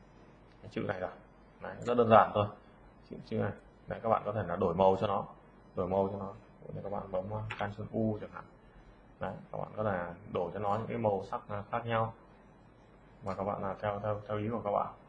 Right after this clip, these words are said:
Đấy, rồi, ok. Đấy, các bạn có thể là vào cái màu sắc đây,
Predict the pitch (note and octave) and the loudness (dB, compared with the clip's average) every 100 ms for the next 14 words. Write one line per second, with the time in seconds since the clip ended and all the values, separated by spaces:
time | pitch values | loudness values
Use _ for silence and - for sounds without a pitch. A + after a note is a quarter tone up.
0 | - - - - - - - - - - | -20 -20 -20 -20 -20 -20 -20 -20 -20 -20
1 | - - - - - - - - F#2+ F#2+ | -20 -20 -20 -20 -20 -20 -20 -14 -10 -10
2 | - - F#2 F2+ F2+ - G2 F#2+ - - | -12 -14 -8 -8 -6 -2 -2 -2 -12 -20
3 | - G2 F#2+ D3+ A2+ - A2+ G2+ A2+ A2 | -16 -12 -10 -10 -12 -4 -2 -2 -4 -4
4 | F#2+ G2 G2 G2+ A#2 A#2+ - - - - | -4 0 0 -2 -8 -14 -18 -20 -20 -20
5 | - - - G#2+ G2+ B2+ A#2+ A2 | -20 -20 -6 -4 -4 -6 -6 -8